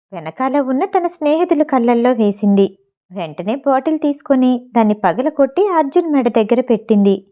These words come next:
ఇదంతా ఈషా ఊహించేలోపు చేస్తుందని అర్జున్ అనుకోలేదు. అతను ఆశ్చర్యంగా చూసేలోపే నీతు నడుమున పట్టుకొని తన వెనక్కి లాక్కుంది.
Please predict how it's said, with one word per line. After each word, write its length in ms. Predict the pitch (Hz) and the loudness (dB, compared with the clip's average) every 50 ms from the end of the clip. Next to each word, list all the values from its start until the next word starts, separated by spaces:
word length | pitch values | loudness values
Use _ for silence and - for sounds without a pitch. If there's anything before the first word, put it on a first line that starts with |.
| _ _ _ _ _ _ - 220 | _ _ _ _ _ _ -16 -14
ఇదంతా 440 | 233 170 170 160 156 160 - 269 311 | -8 -8 -6 -8 -8 -4 -2 -2 0
ఈషా 540 | 320 311 302 302 294 302 302 277 277 277 277 _ _ 208 | 0 0 -2 -2 -2 0 0 0 0 -2 -6 _ _ -2
ఊహించేలోపు 720 | 208 247 - 381 392 370 - 381 359 320 330 320 320 330 | -2 0 0 -2 -6 -2 0 0 2 4 2 2 0 -2
చేస్తుందని 640 | 311 - 294 285 277 - - 269 254 240 247 269 339 | 0 0 0 0 2 0 0 0 2 2 0 0 0
అర్జున్ 380 | 320 262 220 202 - - 269 | 0 0 -2 0 0 2 2
అనుకోలేదు. 760 | 269 233 208 208 - 214 208 202 196 196 185 202 202 196 - _ _ _ _ _ _ _ _ _ _ _ | 4 2 2 2 2 2 4 4 2 2 2 0 0 -2 -4 _ _ _ _ _ _ _ _ _ _ _
అతను 340 | 214 185 - 180 170 214 330 | -16 -8 -6 -6 -4 -4 -2
ఆశ్చర్యంగా 760 | 349 302 269 285 285 - 359 330 320 339 339 330 320 359 359 - 311 | -2 -2 -2 -4 -2 -2 -2 0 0 0 0 2 0 0 0 0 -2
చూసేలోపే 840 | 302 302 - 320 311 277 285 277 277 277 269 254 254 - - - _ 202 | -2 2 2 2 2 4 2 2 2 2 2 2 2 0 -4 -6 _ -2
నీతు 300 | 190 185 185 202 202 320 | 0 0 0 2 2 0
నడుమున 420 | 370 359 339 311 320 320 339 330 | 2 2 2 2 2 0 -2 -2
పట్టుకొని 720 | 320 320 294 277 - 277 277 285 269 254 262 240 - - _ - | 0 0 0 0 0 -2 0 2 2 2 2 0 0 -4 _ -2
తన 120 | 208 202 | -2 -2
వెనక్కి 440 | 185 170 170 165 180 214 214 - 311 | 0 0 0 0 0 -2 -2 -2 -2
లాక్కుంది. 760 | 320 277 262 262 254 262 - 240 214 202 196 202 196 - - | 0 0 0 0 -2 -2 0 2 2 4 4 2 2 -2 -6